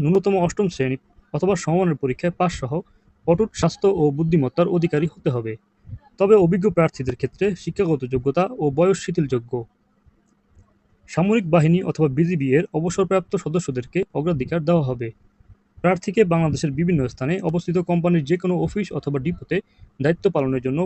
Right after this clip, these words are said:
প্রস্তুত থাকতে হবে। বয়স সর্বোচ্চ চল্লিশ বছর। বেতন ভাতা ও সুবিধাসমূহ: আকর্ষণীয় বেতন,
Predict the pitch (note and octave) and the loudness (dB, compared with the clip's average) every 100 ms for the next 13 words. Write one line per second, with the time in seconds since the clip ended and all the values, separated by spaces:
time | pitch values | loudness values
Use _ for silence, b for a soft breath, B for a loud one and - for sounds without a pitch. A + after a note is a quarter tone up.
0 | F3+ F3+ - - G3+ - C3 A#2 A#2 - | -4 -6 -6 -8 -8 -6 -4 -4 -6 -10
1 | _ _ _ _ C#3+ G3+ A3 - F3 C3+ | _ _ _ _ 2 4 4 2 0 0
2 | - G3 G3 F#3 C3 B2 - A2+ _ _ | -2 0 2 2 2 -4 -6 -10 _ _
3 | _ _ _ _ _ _ _ - B2 F#3 | _ _ _ _ _ _ _ -10 -2 0
4 | A3+ G#3 C#3 D3 F3 D#3 D3 C#3 F3 E3+ | 2 2 2 2 2 4 2 2 0 0
5 | - B2 B2 D#3 - _ _ _ - - | 0 -6 -4 -6 -8 _ _ _ -10 -4
6 | E3 G3 G3+ G3+ G#3 C3 C3+ | 0 0 2 2 2 2 -2